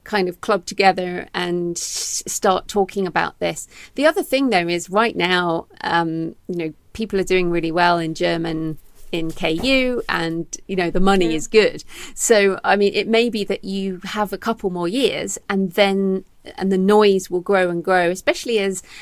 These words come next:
Speaker 1: this is a new thing in the English language market, really. It's only in the last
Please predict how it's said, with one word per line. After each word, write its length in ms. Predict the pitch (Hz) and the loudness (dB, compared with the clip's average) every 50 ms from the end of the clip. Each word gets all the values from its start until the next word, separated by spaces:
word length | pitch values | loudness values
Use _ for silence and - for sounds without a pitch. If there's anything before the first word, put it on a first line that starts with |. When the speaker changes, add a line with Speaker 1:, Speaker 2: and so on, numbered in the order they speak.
| - - - - - _ _ - - _ _ - | -20 -20 -20 -20 -20 _ _ -20 -20 _ _ -4
Speaker 1:
this 200 | 262 269 - 277 | -4 -2 -2 0
is 100 | 226 240 | 2 4
a 80 | 214 | 4
new 260 | 208 220 233 254 269 262 | 4 4 2 2 2 0
thing 340 | - - 190 190 190 190 | 0 -2 -2 -2 0 0
in 120 | 190 185 190 | 0 0 0
the 80 | 185 - | 0 0
English 320 | 190 196 180 180 175 - | 0 0 -2 -2 -4 -2
language 560 | 185 185 220 240 208 175 160 - - - - - - | -2 0 0 0 0 -2 -4 -6 -10 -12 -14 -10 -4
market, 420 | 175 175 165 160 - - 185 - - | -2 -2 -2 -2 -4 -6 -10 -10 -6
really. 400 | - 185 196 190 175 170 165 156 | -2 0 0 2 2 0 -2 -4
It's 160 | - - - | -6 -6 -4
only 240 | 175 180 175 170 170 | -4 -2 -2 -2 -2
in 80 | 165 | -2
the 80 | 170 165 | -4 -2
last 280 | 170 165 165 165 - | -2 -2 -2 -4 -6